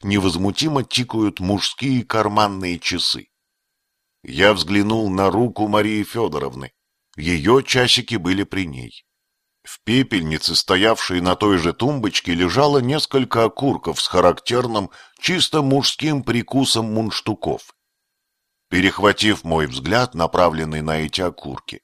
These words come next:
Мария Фёдоровна немедленно достала из коробки модных тогда папирос Сафо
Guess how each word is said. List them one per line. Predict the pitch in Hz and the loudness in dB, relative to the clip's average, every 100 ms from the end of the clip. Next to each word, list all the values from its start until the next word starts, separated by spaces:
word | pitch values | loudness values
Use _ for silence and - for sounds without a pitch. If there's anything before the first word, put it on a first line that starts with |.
| _ _ _ _ _ | _ _ _ _ _
Мария | 76 87 101 101 | 0 4 4 2
Фёдоровна | - 110 117 110 101 | 2 0 2 0 0
немедленно | 104 104 107 131 123 117 113 | 0 2 4 2 2 0 0
достала | 104 104 - 113 110 | 2 2 2 2 4
из | 101 - | 2 0
коробки | 90 90 110 - 92 | 0 2 0 -2 -2
модных | 87 110 87 82 | 2 2 0 -4
тогда | - 80 90 | -4 0 0
папирос | 87 85 85 95 95 - | 0 0 2 4 2 -2
Сафо | - 87 69 - 117 - | -2 0 0 0 -2 -2